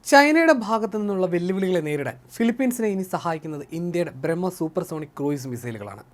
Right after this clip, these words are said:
വെള്ളിയാഴ്ചയായിരുന്നു ഈ മിസൈലിന്റെ ആദ്യ ബാച്ച് കൈമാറിയത്. രാജ്യത്തെ സംബന്ധിച്ച് ഏറെ അഭിമാനകരമായ കാര്യമാണിത്. ഭാരതത്തിന്റെ പ്രതിരോധ മികവിന് അടിവരയിടുന്നതാണ് ഈ ചുവടുവെപ്പ്. ഇരു രാജ്യങ്ങളും തമ്മിൽ രണ്ടായിരത്തി ഇരുപത്തിരണ്ടിൽ ഒപ്പുവെച്ച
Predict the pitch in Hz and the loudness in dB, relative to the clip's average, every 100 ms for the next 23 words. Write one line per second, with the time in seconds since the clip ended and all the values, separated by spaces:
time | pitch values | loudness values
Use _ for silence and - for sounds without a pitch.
0 | _ - _ - 247 285 294 254 190 160 | _ -20 _ 4 6 8 6 4 2 0
1 | 160 - 208 214 185 196 180 165 156 165 | -4 -6 -4 -2 -2 -4 -4 -6 -2 -2
2 | 170 151 147 - 135 123 117 98 90 - | 0 -4 -6 -10 -8 -6 -6 -8 -12 -18
3 | _ _ - - 233 269 285 285 320 277 | _ _ -20 -2 8 10 8 4 0 0
4 | 262 247 233 214 202 - 147 165 185 196 | -2 -2 -4 -4 -4 -6 -8 -4 -4 -2
5 | 180 160 147 127 123 101 92 - _ _ | -2 -4 -4 -6 -6 -10 -14 -18 _ _
6 | 127 131 175 190 190 196 190 180 170 196 | -12 -4 -2 -2 -4 -6 -2 -2 0 0
7 | 196 185 170 175 - 160 170 175 165 160 | 0 -2 -4 -6 -6 -6 0 0 0 -2
8 | 156 131 98 - 175 135 113 92 - - | -4 -4 -6 -12 -8 -6 -6 -10 -16 -18
9 | _ _ - - - 302 330 302 285 285 | _ _ -20 -6 2 6 8 6 4 2
10 | 262 247 240 208 190 196 214 214 190 185 | 2 0 0 0 2 2 0 -2 -2 -2
11 | 190 190 180 170 151 156 147 | -2 -4 -2 -4 -4 -8 -8